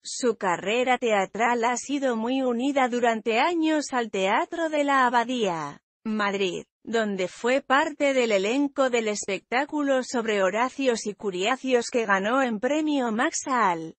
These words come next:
mejor espectáculo teatral de dos mil cuatro.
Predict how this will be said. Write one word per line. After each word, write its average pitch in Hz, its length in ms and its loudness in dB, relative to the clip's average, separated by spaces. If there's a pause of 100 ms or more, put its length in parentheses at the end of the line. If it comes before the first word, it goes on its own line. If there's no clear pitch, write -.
(240)
mejor 220 560 0
espectáculo 262 880 -2
teatral 226 600 0
de 254 140 4
dos 196 240 0
mil 330 280 -2
cuatro. 190 760 -2